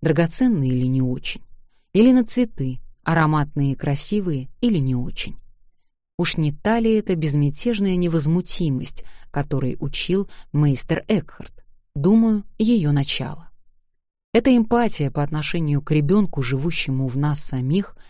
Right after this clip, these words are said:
прямо приводит к другому чувству, возникающему, когда его меньше всего ждешь — волне любви и нежности к своим родителям. В них ведь тоже живет обиженный ребенок. И их злоупотребление по отношению к нам —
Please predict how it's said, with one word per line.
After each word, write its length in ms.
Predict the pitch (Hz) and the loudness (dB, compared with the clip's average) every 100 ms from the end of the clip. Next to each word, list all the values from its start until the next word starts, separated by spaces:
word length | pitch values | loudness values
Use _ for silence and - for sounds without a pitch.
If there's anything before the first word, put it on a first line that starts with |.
| - _ - | -20 _ 2
прямо 280 | 220 240 | 4 4
приводит 460 | 220 196 196 190 156 | 4 2 2 0 0
к 60 | 156 | 0
другому 600 | 190 196 196 185 127 123 | 0 0 2 0 0 -4
чувству, 560 | - 139 - - 151 - | -4 -6 -6 -8 -10 -4
возникающему, 960 | 139 131 127 - 175 180 - 139 131 - - - | -4 -2 -4 -2 0 0 -2 -4 -4 -6 -16 -6
когда 260 | 156 160 | -2 0
его 240 | 165 151 151 | 2 2 2
меньше 420 | 160 220 214 175 | 2 0 0 -4
всего 360 | - 139 143 | -6 -4 -2
ждешь — 500 | 139 135 139 120 - - _ _ _ - | -2 -2 -2 -4 -10 -16 _ _ _ -2
волне 360 | 151 143 143 | 2 4 2
любви 440 | 131 127 135 196 202 - - | 0 -2 0 -2 -2 -10 -6
и 100 | 160 | 0
нежности 720 | 143 135 151 175 165 156 - | 2 2 2 0 -2 -4 -4
к 80 | - | -4
своим 380 | - 139 135 135 | -2 0 0 2
родителям. 680 | 143 143 143 - 143 - - - - _ _ _ - | 2 2 0 -2 -4 -6 -10 -16 -20 _ _ _ -4
В 80 | 151 | 4
них 180 | 208 - | 4 4
ведь 220 | 208 220 | 0 0
тоже 260 | 277 233 151 | 0 0 0
живет 380 | 131 131 131 | 0 -2 -2
обиженный 520 | 135 143 127 127 127 135 | -2 -2 -2 -2 0 2
ребенок. 600 | 151 151 131 131 - - - _ _ - | 2 2 0 -4 -12 -18 -20 _ _ -2
И 120 | 151 | 0
их 100 | 143 | 2
злоупотребление 1000 | 135 139 135 131 - 127 131 175 196 143 | 0 0 -2 -4 -6 -4 0 0 0 -2
по 160 | - 165 | -6 -8
отношению 560 | 143 131 - 147 127 | -6 -6 -2 -2 -2
к 100 | - | -4
нам — 260 | 151 180 | -2 -2